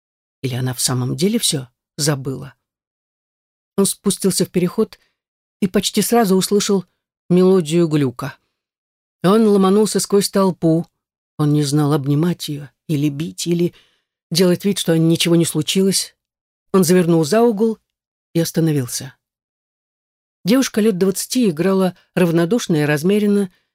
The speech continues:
Перед ней в скрипичном футляре лежали деньги и диски с фотографией на обложке.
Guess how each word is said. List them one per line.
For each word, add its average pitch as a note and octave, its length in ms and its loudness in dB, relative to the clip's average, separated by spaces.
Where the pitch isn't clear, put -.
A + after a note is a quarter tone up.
Перед F3+ 220 2
ней F#3+ 180 4
в - 60 -4
скрипичном F3 500 -2
футляре F#3 540 0
лежали D3+ 380 2
деньги F#3+ 560 0
и A3 120 0
диски F3+ 580 -2
с - 100 -6
фотографией D#3+ 560 -2
на D#3 160 0
обложке. C3+ 580 -6